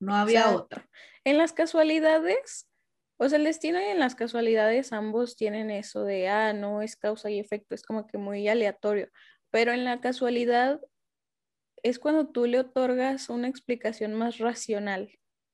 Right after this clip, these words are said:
Speaker 2: de, ah, pues es una coincidencia X,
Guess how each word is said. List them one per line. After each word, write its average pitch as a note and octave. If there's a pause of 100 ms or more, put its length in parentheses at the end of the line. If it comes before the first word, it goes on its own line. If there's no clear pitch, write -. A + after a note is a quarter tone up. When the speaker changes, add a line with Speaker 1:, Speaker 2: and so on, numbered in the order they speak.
(180)
Speaker 2:
de, G#3+
ah, A3+ (180)
pues A#3
es B3
una C#4
coincidencia A#3+
X, B3